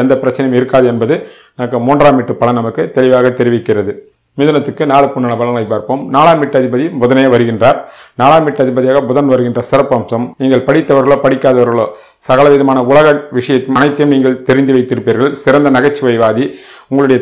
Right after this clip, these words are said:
தாயாரும் சிறந்த நகைச்சுவையாளர், சிந்தனைவாதி என்பதுதான் நாலாம் வீட்டு அதிபதியாக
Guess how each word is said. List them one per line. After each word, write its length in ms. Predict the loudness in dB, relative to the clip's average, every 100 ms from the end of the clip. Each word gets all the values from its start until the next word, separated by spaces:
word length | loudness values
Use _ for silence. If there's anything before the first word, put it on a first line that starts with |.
| 4
தாயாரும் 400 | 4 6 4 0 -10 -4
சிறந்த 240 | 0 0 2 2
நகைச்சுவையாளர், 680 | 0 0 2 4 4 0 -4 -18 -20 -8
சிந்தனைவாதி 500 | -2 2 2 2 0 0
என்பதுதான் 360 | -2 -2 -2 -4 -2
நாலாம் 220 | 2 2 2
வீட்டு 140 | 0 0
அதிபதியாக 400 | 0 0 0